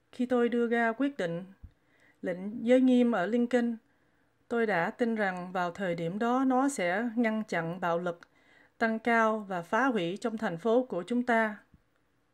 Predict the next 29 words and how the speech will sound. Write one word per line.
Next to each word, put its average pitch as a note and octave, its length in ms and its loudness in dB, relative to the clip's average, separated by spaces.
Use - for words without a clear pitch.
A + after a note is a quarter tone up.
Tôi A#3 160 2
tin A#3 200 0
rằng F#3+ 400 -4
nhiều F3+ 180 -6
người F3 260 -4
biểu E3+ 280 -4
tình F3+ 300 -6
ôn A3+ 240 -4
hòa F#3+ 340 -6
sẽ A#3+ 160 -2
tiếp C#4+ 260 -6
tục - 200 -2
sử G3 240 -8
dụng F#3+ 320 -4
tiếng B3 200 2
nói C4 300 2
của B3+ 100 0
họ E3 400 -6
và F3+ 180 -2
chấp B3 260 -4
nhận E3+ 320 -4
lệnh F3 320 -4
giới B3 140 2
nghiêm B3 300 6
để F3+ 140 -6
chúng B3+ 220 0
tôi A3+ 280 2
giữ F3+ 340 -4
khỏi, E3 360 -4